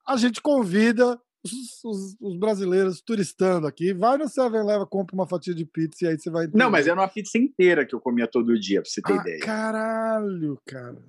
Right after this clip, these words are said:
Speaker 2: Todo dia.
Speaker 1: Nossa.
Speaker 2: Sem contar que, assim, aí eu trabalhava no delivery, os caras me davam uma pizza, às vezes, aí comia mais uma pizza inteira, então era só besteira que eu tava comendo.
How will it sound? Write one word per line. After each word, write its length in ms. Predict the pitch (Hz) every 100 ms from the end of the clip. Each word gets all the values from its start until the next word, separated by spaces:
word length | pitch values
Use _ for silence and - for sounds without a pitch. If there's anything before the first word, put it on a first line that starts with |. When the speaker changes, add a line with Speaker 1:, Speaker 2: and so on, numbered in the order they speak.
| _
Speaker 2:
Todo 320 | - 196 185 147
dia. 400 | 113 113 90 78 _ _ 160
Speaker 1:
Nossa. 640 | 165 69 - - - - - _ _ _ _ _ _ -
Speaker 2:
Sem 320 | - 247 269
contar 520 | 233 190 156 180 208
que, 100 | 233
assim, 380 | 226 - 185 147
aí 160 | 135
eu 80 | 190
trabalhava 520 | 202 180 165 156 139
no 60 | 139
delivery, 240 | 135 160
os 120 | 190 -
caras 200 | 165 156
me 60 |
davam 240 | 151 139 139
uma 140 | 135
pizza, 420 | - 156 151 -
às 80 | 120
vezes, 240 | 147 156 143
aí 120 | 143
comia 340 | 180 156 147
mais 260 | 139 135 127
uma 160 | 139
pizza 360 | 123 139 117 147
inteira, 500 | 165 - 170 175 170
então 200 | 170 196
era 160 | 202 208 _ _
só 320 | - - 196
besteira 680 | 190 220 220 - 180 175 151
que 80 | -
eu 40 |
tava 140 | 117 120
comendo. 380 | - 127 107